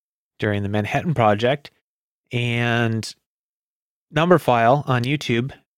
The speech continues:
shared a video called Safe Cracking with Feynman, and it goes into more detail about the process he used, how he analyzed the working of the lock, and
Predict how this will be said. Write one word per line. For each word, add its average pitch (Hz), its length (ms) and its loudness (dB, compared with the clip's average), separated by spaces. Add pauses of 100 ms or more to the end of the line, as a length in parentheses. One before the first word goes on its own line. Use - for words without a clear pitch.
(200)
shared - 520 -2
a 113 40 0
video 117 640 2 (260)
called 110 280 2
Safe - 360 -2
Cracking 123 440 -2
with 110 260 0
Feynman, 143 520 -2 (540)
and 127 100 -4
it 135 80 -2
goes 147 240 2
into 131 100 0
more 123 200 2
detail 120 580 0 (280)
about 113 240 0
the - 60 -6
process 127 540 0
he 131 120 -4
used, 117 520 2 (200)
how 113 200 0
he 113 160 -2
analyzed 110 640 -2
the 101 480 -4 (420)
working 120 400 0
of 117 140 0
the 113 100 4
lock, 117 480 0 (680)
and 101 560 -4